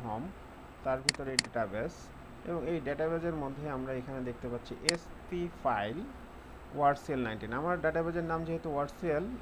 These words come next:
nineteen, এই জন্য এই ফাইলটার নাম এসপি file wordsl nineteen dot ওরা। আরেকটা ফাইল আছে, সেটা হচ্ছে init wordsl nineteen ওরা।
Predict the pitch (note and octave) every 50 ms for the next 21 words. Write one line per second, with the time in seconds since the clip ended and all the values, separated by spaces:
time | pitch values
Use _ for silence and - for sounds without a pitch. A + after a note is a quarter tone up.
0 | - C3 B2+ C3 C#3+ E3 F3 E3+ C3+ A#2+ A2+ B2 E3+ A3+ - - - - - -
1 | - - - - - C3+ D3 D3+ D#3 D#3+ E3 D#3+ C#3+ D#3 D3+ - D3+ C#3 C#3 C#3
2 | D3+ C#3+ C#3+ C#3+ D3 D#3 - - B2+ C3 - - - - C#3+ - - - C3+ C3+
3 | C3 B2+ A#2+ A#2 G#2+ A#2 - - - D#3 F#3 G#3+ A3+ - - - - A#2+ A#2 A#2
4 | A#2 - A#2+ A#2+ A#2 A2+ A#2+ A#2 - - - - C3+ B2 G#2 - - - - -
5 | - - - - - - - - - - - - - - - - - - - -
6 | - - - - - - - - - - - - - - C3+ D3+ F#3 A#3+ A#3+ A#3
7 | - - - - C#3+ B2+ A2 F#2 - - - G3 G#3+ - D#3+ C#3+ C#3+ D3+ D3+ D3+
8 | D3 D3+ - - - - - E3+ F3+ G3+ G#3 G3+ G3+ - B2 C3 B2+ B2+ B2 -
9 | - - D3+ E3 G3+ A#3 D4+ B3+ - - - - - - - - A2 A#2+ B2 B2
10 | C3 - D#3+ F#3+ G3+ - - - C#3+ C3+ A#2 F#2+